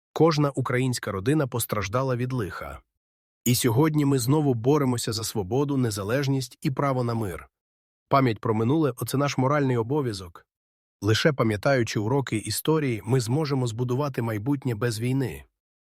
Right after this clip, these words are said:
Ми повинні бути єдиними, цінувати свободу та поважати одне одного. Цей день відзначається у світі різними заходами, тематичними лекціями, виставками, меморіальними службами. Люди різного віку, від дітей до літніх, збираються біля пам'ятників,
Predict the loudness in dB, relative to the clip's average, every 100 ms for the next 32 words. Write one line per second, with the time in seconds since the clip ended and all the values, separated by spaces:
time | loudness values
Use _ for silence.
0 | 2 4 4 4 2 2 0 0 -2 0
1 | 0 2 0 -2 -8 -12 -16 -6 0 2
2 | 2 -2 -6 -6 -2 -2 -2 -2 -2 -2
3 | -2 -2 -2 -4 -2 0 0 -2 -4 -6
4 | -8 -8 -12 _ _ _ _ _ -2 2
5 | 4 4 2 2 0 2 0 2 2 2
6 | 0 0 0 0 0 2 2 2 0 0
7 | 0 -2 -2 -4 -6 -8 -10 -14 _ _
8 | 0 4 4 2 -2 0 -2 0 -2 -2
9 | -4 -4 -4 -6 -6 0 0 0 -6 -4
10 | -4 -4 0 2 4 2 0 -2 -2 -2
11 | 0 0 -2 -8 -10 -14 _ _ _ _
12 | _ 4 6 6 4 2 2 2 2 2
13 | 0 0 -2 -2 -2 2 2 2 -2 -2
14 | -2 -4 -4 -4 0 0 -2 -2 -4 -4
15 | -2 -2 0 -2 -4 -8 -8 -8